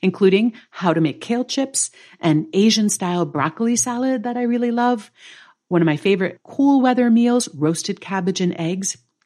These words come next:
and a recipe for Asian-style coleslaw using miso paste in the dressing. And you'll find all of those at quick and dirty tips dot com. Now, speaking of eating five vegetables every day,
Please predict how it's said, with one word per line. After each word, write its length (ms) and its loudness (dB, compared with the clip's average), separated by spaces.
and 200 2
a 60 0
recipe 380 -2
for 380 -6
Asian-style 880 -2
coleslaw 540 -4
using 420 -2
miso 500 -2
paste 480 -8
in 320 -4
the 100 -4
dressing. 480 -10
And 80 2
you'll 80 6
find 240 2
all 180 0
of 100 -4
those 180 0
at 240 -6
quick 240 -8
and 100 0
dirty 180 0
tips 280 -8
dot 220 -10
com. 380 -8
Now, 200 2
speaking 760 -4
of 280 -6
eating 320 0
five 480 -2
vegetables 600 -6
every 220 -8
day, 320 -6